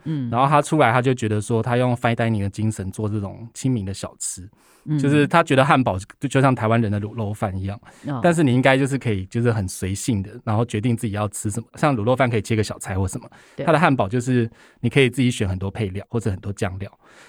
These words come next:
Speaker 2: 而且他最特别的我觉得就是一般的汉堡你通常都觉得他是要吃全熟，对不对？
Speaker 1: 对。
Speaker 2: 可是他的绞-，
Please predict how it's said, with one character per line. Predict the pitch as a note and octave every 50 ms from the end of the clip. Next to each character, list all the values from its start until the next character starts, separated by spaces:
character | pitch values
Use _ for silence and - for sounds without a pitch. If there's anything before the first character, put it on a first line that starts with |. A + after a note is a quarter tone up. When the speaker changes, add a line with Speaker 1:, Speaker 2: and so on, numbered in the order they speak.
| - - _
Speaker 2:
而 | C#3 D3
且 | - C3+
他 | C#3+ D3+
最 | D3+ - E3 C#3
特 | - - D3 A#2+
别 | F#2+ G#2 G2
的 | F#2 G#2 G2
我 | G2 G2
觉 | - G2+ G2+
得 | G2
就 | G#2+ A#2+
是 | A#2 - B2 A#2 G#2 G2+ G#2+ - _ _ _ _ _ _ _ _
一 | - F#3
般 | F3+ - F3 E3+ F3 E3
的 | D#3 B2+ B2 A#2
汉 | - - D#3 C3+ A#2+
堡 | A2+ A#2 F#2 F2+
你 | F#2+ F#2+
通 | - B2+
常 | B2+ A2+
都 | G#2+ A#2 A#2
觉 | A2+ - G#2
得 | F#2+ G2
他 | G#2+ A2
是 | G#2 - A2+
要 | G#2+ G#2
吃 | - - - A2
全 | G#2+ - - F2 E2+ G#2
熟， | - - - - A2
对 | - G2
不 | F#2
对？ | F2+ F#2 G2 - _ _ - _ _ _
Speaker 1:
对。 | - D3 G#2+ G#2+ D3
Speaker 2:
可 | -
是 | A#2+ D3
他 | D#3+ E3+ D#3+
的 | D3 C#3
绞-， | B2 - C3+ G2 G2+